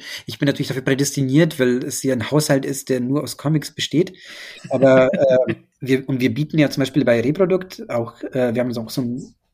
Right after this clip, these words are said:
Speaker 1: Kindercomic-Segment seit ein paar Jahren. Aber du hast ja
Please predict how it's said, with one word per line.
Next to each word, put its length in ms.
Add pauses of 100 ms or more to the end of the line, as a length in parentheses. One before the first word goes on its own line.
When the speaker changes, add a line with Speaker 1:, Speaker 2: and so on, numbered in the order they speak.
Speaker 1:
Kindercomic-Segment 1200
seit 200
ein 40
paar 120
Jahren. 320 (720)
Aber 260
du 400 (340)
hast 320
ja 440